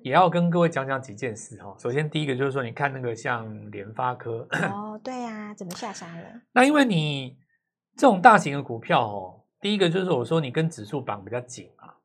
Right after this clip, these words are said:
Speaker 2: 是。
Speaker 1: 然后指数如果要攻的话，通常伴随着台币要强嘛。台币要强的话，一定都伴随着美国的货币政策要宽松。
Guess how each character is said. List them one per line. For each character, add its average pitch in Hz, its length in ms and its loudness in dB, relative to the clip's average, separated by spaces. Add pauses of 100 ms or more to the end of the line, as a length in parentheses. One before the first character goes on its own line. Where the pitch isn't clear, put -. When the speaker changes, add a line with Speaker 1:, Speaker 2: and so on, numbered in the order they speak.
Speaker 2:
是。 - 160 -12 (560)
Speaker 1:
然 175 100 4
后 226 300 10
指 156 180 -4
数 226 180 0
如 190 80 2
果 156 60 6
要 185 160 8
攻 165 220 6
的 147 80 0
话， 151 160 6
通 165 240 2
常 127 240 -2
伴 143 240 4
随 113 240 -4
着 104 160 -4
台 113 180 -4
币 127 140 -6
要 127 140 0
强 - 320 -14
嘛。 - 140 -20 (580)
台 170 120 4
币 202 120 2
要 220 120 10
强 165 200 0
的 147 80 -4
话， 165 180 8
一 147 80 2
定 151 260 -2
都 151 160 2
伴 143 240 2
随 110 200 -4
着 107 160 -8
美 104 200 -12
国 107 220 -8
的 101 480 -8 (360)
货 147 180 -2
币 131 140 -8
政 123 160 -10
策 123 100 -6
要 117 140 -4
宽 107 260 -10
松。 98 300 -16